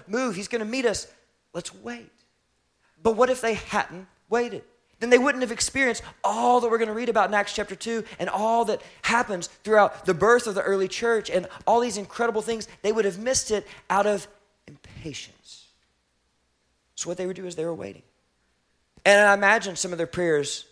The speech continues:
may have gone something like this. "Jesus, where are you? <laughs> You rose from the dead. That was awesome. Um, you left. Not awesome.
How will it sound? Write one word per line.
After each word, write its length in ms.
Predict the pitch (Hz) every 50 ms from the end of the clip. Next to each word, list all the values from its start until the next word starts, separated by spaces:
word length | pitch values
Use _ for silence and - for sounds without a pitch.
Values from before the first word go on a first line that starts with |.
| _ _ _
may 100 | 151 156
have 120 | 160 151
gone 240 | 151 151 143 143 143
something 400 | - - 135 123 - 131 139 135
like 260 | 117 113 120 - - _ _ _ _ _ _
this. 340 | 180 151 113 - - - - _ _ _ _ _ _ _ _ _ _ _ _ _ _ _ _ _ _ -
"Jesus, 540 | - 135 123 147 180 202 - - - - _ _ _ _ _ _ _ _ _ _ _ _ _ _ _ _ _ _ _
where 240 | - 117 139 156 139
are 160 | 190 226 247
you? 320 | 233 214 202 208 220 202 - _ _ _ _ _ _ _ _ _ _ - - - _ - - _ _ _ _ _ _ _ _ _ _ _ _ _ _ _ _ _ _ _ _ _ _ _ _ _ -
<laughs> 60 | 147 170 160 - - - - - - - - _ _ _ _ _ _
You 120 | 127 139 147
rose 200 | 170 180 196 -
from 120 | 208 208
the 60 | 208 226
dead. 160 | 214 185 170
That 60 | 165
was 100 | 160 160
awesome. 360 | 165 151 139 - - - - - _ _ _ _ _ _ _ _ _ _ _ _ - - -
Um, 500 | 135 139 139 139 139 139 139 139 131 - - - - - _ _ _ _ _
you 160 | - 139 160 165
left. 380 | 170 147 127 - - - -
Not 220 | 135 135 151 143 127
awesome. 280 | 113 104 - - 80